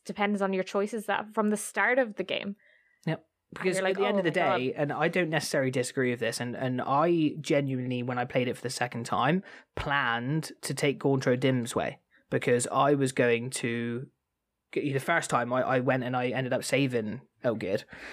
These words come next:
Speaker 2: but the
Speaker 1: Mm.
Speaker 2: second time I was like, "Oh, I'm gonna choose a Gaunter time this, 'cause I'll just see what it's like," but I still couldn't.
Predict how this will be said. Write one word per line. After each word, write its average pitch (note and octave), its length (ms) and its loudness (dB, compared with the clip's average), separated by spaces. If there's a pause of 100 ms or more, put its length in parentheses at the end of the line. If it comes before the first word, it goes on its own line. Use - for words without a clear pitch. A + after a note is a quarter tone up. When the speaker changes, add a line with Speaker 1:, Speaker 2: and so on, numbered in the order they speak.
(160)
Speaker 2:
but - 140 2
the - 60 -2
Speaker 1:
Mm. - 40 -2
Speaker 2:
second E3 340 2
time B2+ 280 2
I B2+ 100 6
was B2+ 160 2
like, C3 200 4
"Oh, C#3+ 380 4 (240)
I'm D3 140 4
gonna D3 160 2
choose D#3+ 320 0
a C#3 60 -4
Gaunter C#3 340 2
time B2+ 280 0
this, C3 160 0
'cause C#3 260 2
I'll C#3 120 4
just C#3+ 200 0
see C#3+ 120 4
what C3 120 4
it's B2 120 0
like," C#3+ 220 2
but B2+ 120 2
I C3+ 40 6
still E3 320 0
couldn't. D3 360 0